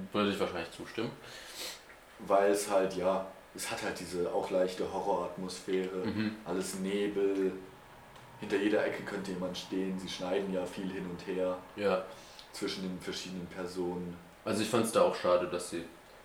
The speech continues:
Speaker 1: aus dem Buch so ein paar Aufgaben
Speaker 2: Die
Speaker 1: im Labyrinth
Speaker 2: Sphinx.
Speaker 1: ausgelassen hatten.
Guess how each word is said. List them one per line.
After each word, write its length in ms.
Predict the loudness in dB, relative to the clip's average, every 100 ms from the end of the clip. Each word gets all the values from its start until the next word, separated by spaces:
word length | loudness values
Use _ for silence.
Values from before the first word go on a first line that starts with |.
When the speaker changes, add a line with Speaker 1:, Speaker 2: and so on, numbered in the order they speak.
| -2
Speaker 1:
aus 160 | -2
dem 140 | 0 0
Buch 180 | -2 -2
so 160 | 0
ein 100 | 0
paar 200 | 0 0
Aufgaben 420 | 2 2 4 6 6
Speaker 2:
Die 60 | 6
Speaker 1:
im 60 |
Labyrinth 400 | 6 6 4 4
Speaker 2:
Sphinx. 200 | 8 8
Speaker 1:
ausgelassen 420 | 6 4 4 2 -4
hatten. 240 | -4 -6